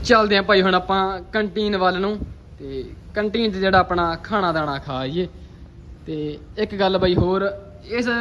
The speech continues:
ਸਮੁੰਦਰੀ ਜਹਾਜ਼ ਦੇ ਵਿੱਚ ਬਾਈ ਡਿਸਪੈਂਸਰੀ ਵੀ ਬਣੀ ਹੋਈ ਆ। ਤੇ ਡਿਸਪੈਂਸਰੀ, ਡਿਸਪੈਂਸਰੀ ਦਾ ਜਿਹੜਾ ਸਮਾਂ ਲਿਖਿਆ ਹੋਇਆ ਹੈਗਾ ਜੀ, ਸਾਢੇ ਨੌ ਤੋਂ ਸਾਢੇ ਗਿਆਰਾਂ ਤੇ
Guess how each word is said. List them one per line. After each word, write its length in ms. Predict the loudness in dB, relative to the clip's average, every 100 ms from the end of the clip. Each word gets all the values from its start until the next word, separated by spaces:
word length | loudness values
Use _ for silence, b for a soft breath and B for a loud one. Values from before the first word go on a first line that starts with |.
| -2 -4
ਸਮੁੰਦਰੀ 320 | -4 -4 -4
ਜਹਾਜ਼ 360 | -4 -4 -2 -2
ਦੇ 100 | -2
ਵਿੱਚ 200 | -4 -4
ਬਾਈ 360 | -2 0 -2 -4
ਡਿਸਪੈਂਸਰੀ 540 | -8 -4 -2 -2 -2 -2
ਵੀ 100 | -2
ਬਣੀ 240 | -2 -6
ਹੋਈ 220 | -6 -6
ਆ। 100 | -6 -8 -14 -18 -18 -18 -18 -14
ਤੇ 200 | -10 -8
ਡਿਸਪੈਂਸਰੀ, 600 | -8 -2 0 2 0 -2 -4 -12 -16 -14 -14 -14 -14 -14 -14 -14 -14 -14 -14 -14 -14 -12 -14 -14 -14 -14 -12 -12 -12 -12 -12 -12 -12 -12 -8
ਡਿਸਪੈਂਸਰੀ 540 | -4 2 4 4 2 2
ਦਾ 100 | 4
ਜਿਹੜਾ 240 | 6 4
ਸਮਾਂ 300 | 4 2 4
ਲਿਖਿਆ 260 | 4 4 4
ਹੋਇਆ 120 | 4
ਹੈਗਾ 160 | 4 0
ਜੀ, 120 | -2
ਸਾਢੇ 380 | -2 0 2 2
ਨੌ 200 | 0 -2
ਤੋਂ 260 | -2 -4
ਸਾਢੇ 340 | -4 -4 -2 -2
ਗਿਆਰਾਂ 380 | -2 0 -2 -4 -12 -16 -16 -16 -16 -12
ਤੇ 260 | -8 -8